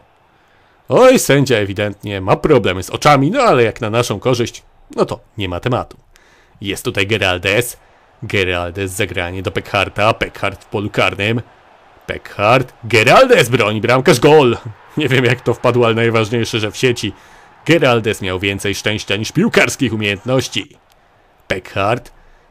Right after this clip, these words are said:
da-, da-, dalekie, no tym razem krótkie zagranie do Kapustki. Kapustka, rozrzucenie, Juranowicz.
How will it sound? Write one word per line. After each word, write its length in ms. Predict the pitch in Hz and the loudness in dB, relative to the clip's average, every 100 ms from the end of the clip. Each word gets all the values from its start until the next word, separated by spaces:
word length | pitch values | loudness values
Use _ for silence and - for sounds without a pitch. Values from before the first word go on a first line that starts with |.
| - | -20
da-, 360 | 113 104 92 92 | -6 -2 -2 -2
da-, 560 | 104 - 104 95 107 - | -10 -6 -6 -4 -6 -6
dalekie, 440 | 101 98 117 - 90 | -4 -2 -2 -4 -10
no 80 | |
tym 300 | 82 - 127 | -10 -8 -4
razem 300 | 107 110 143 | 0 2 0
krótkie 420 | 113 170 165 - 101 | 2 4 4 2 -2
zagranie 440 | 98 - 95 98 | -2 -2 -4 -4
do 100 | 98 | -6
Kapustki. 580 | - - - - 110 120 _ _ _ _ | -8 -8 -10 -2 -2 -2 _ _ _ _
Kapustka, 640 | 98 - 101 90 - 110 | -6 -6 -8 -10 -6 -4
rozrzucenie, 760 | 104 101 92 117 117 110 104 113 | 0 -2 0 -2 0 -2 -2 -2
Juranowicz. 880 | 104 107 107 104 110 113 135 143 | -2 -2 0 0 0 2 2 2